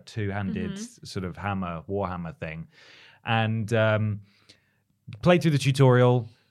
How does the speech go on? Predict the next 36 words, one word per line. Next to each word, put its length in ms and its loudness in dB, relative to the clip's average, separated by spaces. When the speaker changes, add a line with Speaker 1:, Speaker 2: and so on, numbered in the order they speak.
Speaker 1:
got 300 2
to, 520 4
uh, 300 2
Riverwood, 680 2
and 560 -2
is 120 -8
it 80 -8
Faendal, 720 2
the, 160 -2
the 200 -2
archer 400 0
guy 360 2
who's 220 -2
in 120 -2
the 100 -4
love 280 -4
triangle 460 -4
in 120 -4
Riverwood? 540 -4
He 100 2
was 160 4
just 200 0
face 400 0
down 300 0
in 100 -2
the 60 -2
street. 540 -6
He's 160 -2
not 160 4
meant 240 2
to 80 -18
be, 260 -6
but 120 -6
he 60 0
was 180 -4
dead. 280 2